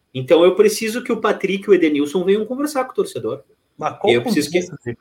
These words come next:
Speaker 2: Qual é
Speaker 1: Não
Speaker 2: o
Speaker 1: sei.
Speaker 2: contexto que não
Speaker 1: Não
Speaker 2: sabe?
Speaker 1: sei, cara, não sei. Mas aí, se... aí eu preciso que os caras venham e falem assim, "Bah, pessoal, olha só, bah, olha só, o, o Miguel tava indo numa nada a ver, e a gente, daí a gente resolveu fazer." Mas o Inter já se calou.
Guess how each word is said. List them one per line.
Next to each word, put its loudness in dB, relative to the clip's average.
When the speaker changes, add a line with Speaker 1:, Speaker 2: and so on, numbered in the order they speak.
Speaker 2:
Qual 4
é 8
Speaker 1:
Não 8
Speaker 2:
o 6
Speaker 1:
sei. 4
Speaker 2:
contexto -4
que -10
não -6
Speaker 1:
Não -6
Speaker 2:
sabe? -4
Speaker 1:
sei, 4
cara, -2
não -6
sei. 0
Mas 0
aí, 2
se... -10
aí 4
eu 4
preciso -10
que -8
os -2
caras -4
venham -2
e -12
falem -2
assim, -6
"Bah, 0
pessoal, -6
olha -2
só, -6
bah, -4
olha -4
só, -6
o, 0
o -2
Miguel 2
tava 2
indo 0
numa -4
nada -2
a -2
ver, 2
e -2
a -4
gente, -8
daí 2
a 4
gente -4
resolveu -2
fazer." -4
Mas -4
o 4
Inter 2
já 2
se -8
calou. 0